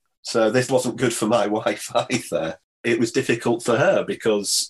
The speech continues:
you know, I could get snappy and fly off the handle and that sort of thing, which is obviously another symptom of stress. And, you know, you've got to think of the people who, who you love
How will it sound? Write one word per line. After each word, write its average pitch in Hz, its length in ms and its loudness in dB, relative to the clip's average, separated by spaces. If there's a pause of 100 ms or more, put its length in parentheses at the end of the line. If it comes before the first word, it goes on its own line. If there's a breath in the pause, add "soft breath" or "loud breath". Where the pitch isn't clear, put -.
you 117 100 2
know, 98 100 2
I 113 100 4
could 107 200 -2
get 104 220 0
snappy 98 600 -2
and 92 320 -4
fly 107 320 0
off - 100 -4
the 98 120 -2
handle 95 480 -2
and 98 100 0
that - 240 -4
sort 95 280 -2
of - 140 -8
thing, - 400 -8 (120)
which 107 300 -2
is 98 140 -4
obviously 101 300 -2
another 104 180 -2
symptom 90 380 -4
of 85 80 -4
stress. - 580 -4 (140)
And, 117 200 2 (120)
you 127 100 2
know, 117 80 4
you've 117 160 0
got 139 140 2
to 127 80 2
think 123 360 0
of 110 140 -2
the 117 100 -2
people 113 400 0
who, 117 360 2
who 120 140 2
you 113 120 2
love 123 460 0